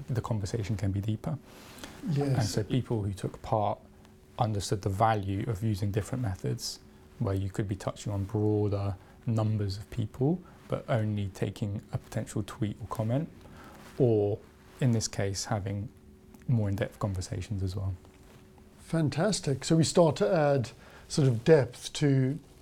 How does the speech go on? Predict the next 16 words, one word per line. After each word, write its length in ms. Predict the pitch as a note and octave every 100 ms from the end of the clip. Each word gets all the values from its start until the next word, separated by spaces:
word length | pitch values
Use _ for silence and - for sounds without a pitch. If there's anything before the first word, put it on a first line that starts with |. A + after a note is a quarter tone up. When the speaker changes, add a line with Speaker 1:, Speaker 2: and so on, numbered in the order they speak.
| -
Speaker 2:
not 280 | F3+ D3+ C#3+
only 180 | C#3 C3
the 100 | A#2+
historical 600 | B2 - D3+ C#3+ C3+ C#3+
narrative, 580 | C3 C3 A#2+ C#3 C3 -
but 240 | B2 -
sort 140 | C#3
of 80 | A#2+
the 80 | C3
current 560 | - C#3+ C3 B2+ - -
breadth 380 | C#3+ A#2+ -
that 200 | - C3+
we, 160 | D3 C3 C3
we've 180 | C#3 C3+
already 260 | C3+ B2+
gathered. 480 | A#2 C#3 C3+ C3+ C#3+